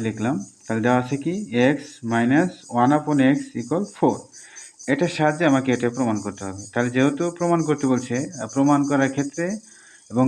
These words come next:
দেখানোর ক্ষেত্রে আমরা বাম পক্ষ দিয়ে কাজ করব। তাহলে বাম পক্ষ বা লেফট সাইড। তাহলে লেফট সাইডে দেওয়া আছে x to the power four plus one divided x to the power four। এটাকে আমাকে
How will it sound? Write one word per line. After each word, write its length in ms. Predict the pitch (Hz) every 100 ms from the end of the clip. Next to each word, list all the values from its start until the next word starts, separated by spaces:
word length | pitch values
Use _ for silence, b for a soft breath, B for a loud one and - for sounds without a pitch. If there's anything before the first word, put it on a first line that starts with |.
| 123
দেখানোর 340 | 127 135 156 160
ক্ষেত্রে 320 | 160 156 160 175 240 - - -
আমরা 180 | 117 120 120
বাম 160 | 139 139 135
পক্ষ 160 | 127 127 113
দিয়ে 120 | 165 165
কাজ 120 | 127 -
করব। 180 | 98 - - _ b b b b b b _ _
তাহলে 240 | 113 107 110 - - _ 110
বাম 160 | 127 127 135
পক্ষ 160 | 139 156 147
বা 100 | 165 120 - 120
লেফট 200 | 120 117 -
সাইড। 240 | 104 90 - - - - - -
তাহলে 160 | 107 107
লেফট 140 | 123 123
সাইডে 160 | 151 143
দেওয়া 120 | 139 143
আছে 100 | 143 135
x 20 | -
to 40 | 139
the 40 |
power 120 | 143 139
four 180 | 147 160 185 B B B B _ -
plus 320 | 127 127 139 - - - 120 131
one 120 | 156 143 123
divided 360 | 123 127 160 147 123
x 20 | -
to 60 | - 104
the 60 | 104
power 160 | 165 -
four। 160 | - - - B B B B B B - - - - 143
এটাকে 240 | 147 160 160
আমাকে 160 | 160